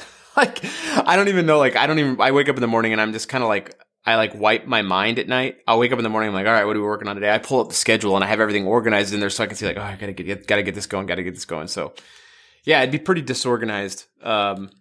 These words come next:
and it, I'm even, I use the, I use my calendar outside of Jobber. I use my calendar to keep up on all the quotes I owe to customers,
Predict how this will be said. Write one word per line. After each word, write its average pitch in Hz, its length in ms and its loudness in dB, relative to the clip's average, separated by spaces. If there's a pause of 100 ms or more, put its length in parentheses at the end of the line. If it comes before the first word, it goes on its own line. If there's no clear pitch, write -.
(240)
and 139 140 0
it, 156 220 -6
I'm 156 200 2
even, 147 280 2 (100)
I 131 140 -2
use 135 240 0
the, 110 280 -6
I 143 60 2
use 185 180 2
my 117 140 0
calendar 143 460 -2
outside 110 400 0
of 85 80 -10
Jobber. 104 360 2
I 95 60 4
use 107 160 -2
my 98 100 -6
calendar 113 440 -2
to 95 40 -4
keep 117 280 -6
up 110 160 -2
on 104 100 0
all 104 160 2
the 90 300 -4 (580)
quotes 120 400 2
I 131 140 6
owe 143 100 2
to 139 80 2
customers, 147 680 -4